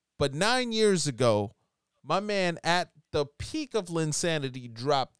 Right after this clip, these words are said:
thirty-eight on the Lakers and Kobe and earned that man's respect, earned the Mamba's respect, uh, when he won.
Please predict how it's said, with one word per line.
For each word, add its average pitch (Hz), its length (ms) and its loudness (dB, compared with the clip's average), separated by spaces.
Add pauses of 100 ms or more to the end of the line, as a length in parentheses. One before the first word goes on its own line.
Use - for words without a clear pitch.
thirty-eight 196 560 2
on 156 220 -4
the 135 80 -4
Lakers 160 640 -4
and 131 200 -6
Kobe 151 600 0
and 123 180 -6 (140)
earned 160 400 -4
that 139 260 2
man's 123 400 -6
respect, 104 680 -4
earned 135 280 -6
the 123 60 -4
Mamba's 120 520 -4
respect, - 680 -4 (600)
uh, 104 360 -10
when 107 280 -10
he 110 160 -14
won. 110 440 -4